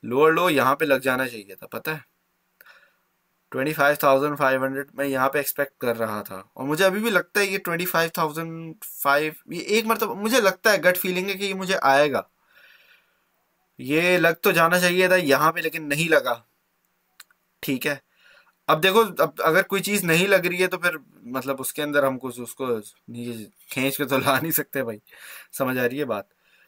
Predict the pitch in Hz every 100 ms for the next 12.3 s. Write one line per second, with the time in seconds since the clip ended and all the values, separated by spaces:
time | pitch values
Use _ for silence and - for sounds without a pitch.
0 | _ _ _ _ - 139 143 139 156 160
1 | 160 139 113 - 123 _ _ _ _ _
2 | 135 131 127 120 123 135 170 190 190 196
3 | 180 185 185 180 175 175 170 175 165 147
4 | 160 165 165 160 160 156 165 165 165 151
5 | 151 - 156 143 156 127 135 151 151 151
6 | - 135 135 135 135 131 - 135 143 127
7 | 131 131 - 120 120 - 131 139 139 139
8 | 139 135 - - 131 127 123 123 113 -
9 | 135 123 117 110 104 - 127 - _ -
10 | - _ _ - 113 117 113 113 170 190
11 | 196 196 180 175 160 160 - 151 147 -
12 | 127 131 147